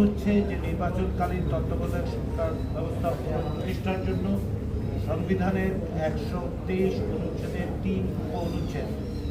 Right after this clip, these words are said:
সংশোধন করতে হবে এবং সংশোধিত ভাষ্য হবে ত্রয়োদশ সংশোধনের বিধান, যা পঞ্চদশ সংশোধনের মাধ্যমে পরিবর্তিত হয়েছে, যার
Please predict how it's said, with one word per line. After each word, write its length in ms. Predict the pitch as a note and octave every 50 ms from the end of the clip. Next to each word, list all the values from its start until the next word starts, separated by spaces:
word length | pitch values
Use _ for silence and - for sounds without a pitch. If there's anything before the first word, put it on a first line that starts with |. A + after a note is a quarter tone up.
| - - - - - - -
সংশোধন 420 | D#3+ E3+ E3+ - F#3 E3+ G3 G3 F#3+ F#3+
করতে 240 | - - - - G3 F3+
হবে 180 | - - G3+ G#3 G#3 - E3 - - - G#3 - - - - - -
এবং 140 | - - - - - - - -
সংশোধিত 500 | - - - - G3 F#3+ - - - - - - -
ভাষ্য 240 | - - - - - - - -
হবে 180 | - - - - - -
ত্রয়োদশ 380 | - - - - - - - - -
সংশোধনের 540 | - - E3+ D#3 - - - - - - D3+ -
বিধান, 280 | - - E3+ F3+ F#3+ - - G3 - - - - - - - - - - - A3 A3 - -
যা 120 | E3+ E3+ E3+ E3+ F3 - -
পঞ্চদশ 440 | D#3+ D#3+ - - - - - - - - -
সংশোধনের 600 | - - - - - - - - - - - - - - -
মাধ্যমে 500 | - - - - - - - - - - - - -
পরিবর্তিত 540 | - - - D#3 D3+ D3+ - - - - - - - -
হয়েছে, 260 | - - - - A3+ - C#3+ C#3+ C#3+ - - - - F3 D3+ D3 D3 C#3+ C3+
যার 140 | - D3 D3+